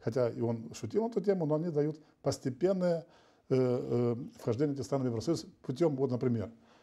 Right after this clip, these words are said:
если будет таможня в общее пространство, это первый шаг. Шенгенское пространство — второй шаг. Понимаете? То есть они пошли другим путём. Эти страны,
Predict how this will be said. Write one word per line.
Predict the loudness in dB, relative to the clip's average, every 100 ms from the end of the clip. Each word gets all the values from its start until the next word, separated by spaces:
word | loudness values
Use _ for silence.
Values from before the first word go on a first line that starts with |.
| _ -4
если | -2 2
будет | 2 2
таможня | 0 2 0 0 -2
в | -2 0 2 0
общее | -2 -2
пространство, | -2 -2 0
это | -2
первый | 2 2 0 -4
шаг. | -8 -14 -18 _ _ -8
Шенгенское | -2 2 4 2 2 2
пространство — | 0 -2 -2 -4 -6
второй | 0 2 2 0
шаг. | -4 -10 -4
Понимаете? | -4 -4 -18 _
То | -2
есть | 0
они | 0
пошли | 2 2
другим | 4 4 2
путём. | 2 -2 0
Эти | 0 0
страны, | 0 2 2 2